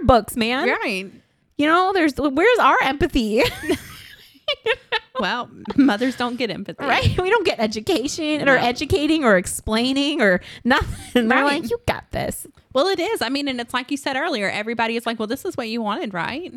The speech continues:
Speaker 1: Exactly.
Speaker 2: Isn't this what you wanted? This is, this is how it is,"
Speaker 1: That's
Speaker 2: you know?
Speaker 1: motherhood. That's
Speaker 2: Right.
Speaker 1: motherhood. That's
Speaker 2: Like,
Speaker 1: being
Speaker 2: I
Speaker 1: a mom.
Speaker 2: understand that, but I'm still struggling.
Speaker 1: Exactly.
Speaker 2: <laughs> Okay.
Speaker 1: <laughs> Noted. Didn't help.
Speaker 2: <laughs> Right.
Speaker 1: I think, too, like, with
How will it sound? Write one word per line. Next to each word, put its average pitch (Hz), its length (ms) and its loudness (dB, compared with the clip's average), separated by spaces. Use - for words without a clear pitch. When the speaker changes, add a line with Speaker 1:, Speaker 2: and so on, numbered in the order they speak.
Speaker 1:
Exactly. 226 520 0
Speaker 2:
Isn't - 100 2
this - 80 -6
what 254 120 -4
you 247 120 -4
wanted? 247 340 -2
This 190 160 -4
is, 233 300 -6
this 175 180 -6
is 214 80 -12
how 233 200 -4
it 240 80 -4
is," - 400 -6
Speaker 1:
That's 190 200 0
Speaker 2:
you 190 60 -8
know? 190 60 0
Speaker 1:
motherhood. 285 520 4
That's 175 200 -2
Speaker 2:
Right. - 80 -2
Speaker 1:
motherhood. 285 500 2
That's 175 100 -2
Speaker 2:
Like, 233 100 -4
Speaker 1:
being 233 120 2
Speaker 2:
I 285 80 2
Speaker 1:
a 330 60 0
mom. 392 240 -2
Speaker 2:
understand 247 720 -4
that, 214 200 -8
but 202 80 -14
I'm 214 180 -8
still 233 300 -14
struggling. 254 560 -4
Speaker 1:
Exactly. - 440 2
Speaker 2:
<laughs> - 0 -
Okay. 254 360 -2
Speaker 1:
<laughs> 302 400 -6
Noted. 226 760 4
Didn't 254 260 0
help. 254 560 -4
Speaker 2:
<laughs> - 80 -20
Right. 285 460 -6
Speaker 1:
I 262 80 0
think, 330 260 -6
too, 294 220 -2
like, 226 240 -2
with 208 280 -2